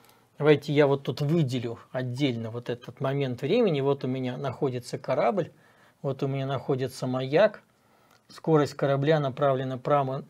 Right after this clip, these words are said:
прямо на маяк, а маяк движется со скоростью у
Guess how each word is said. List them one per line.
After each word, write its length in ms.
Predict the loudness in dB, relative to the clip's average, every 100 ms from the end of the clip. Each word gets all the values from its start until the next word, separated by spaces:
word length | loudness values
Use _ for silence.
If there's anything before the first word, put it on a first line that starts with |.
| -4
прямо 340 | 2 2 2
на 140 | -4 -4
маяк, 480 | -4 -2 -2 -2
а 40 | -4
маяк 440 | -4 2 4 4
движется 480 | -2 -2 -4 -6 -8
со 60 | -6
скоростью 520 | -4 -4 -4 -8 -2
у 240 | 0 0